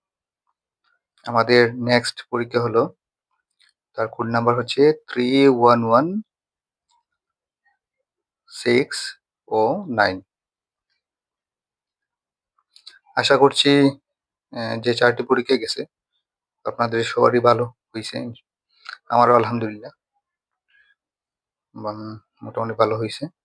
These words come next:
তো এই আজকের যে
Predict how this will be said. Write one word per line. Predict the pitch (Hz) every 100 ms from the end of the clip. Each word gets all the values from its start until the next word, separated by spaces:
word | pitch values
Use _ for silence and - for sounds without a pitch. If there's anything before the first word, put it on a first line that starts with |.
| _ _ _ _ _ _ _ _
তো | 117 107 - -
এই | 127 120 _ _ _ _ _ _ _ _ _ _ _ _ _ _ _ _ _ _ _ _ _ _ _ _ _ _ _ _ _ _ _ _ _ _ _ -
আজকের | - - 135 139 156 -
যে | 120